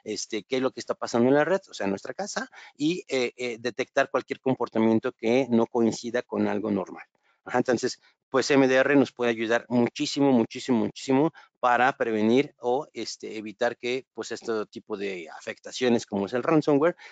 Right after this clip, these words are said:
esté sucediendo dentro de nuestra red. Ajá.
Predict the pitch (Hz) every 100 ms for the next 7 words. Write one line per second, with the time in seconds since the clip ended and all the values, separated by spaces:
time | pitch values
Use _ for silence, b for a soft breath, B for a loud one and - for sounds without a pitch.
0 | B 113 107 - 127 - 117 113 104 107
1 | 107 107 98 92 92 98 92 117 123 143
2 | - _ _ _ - 120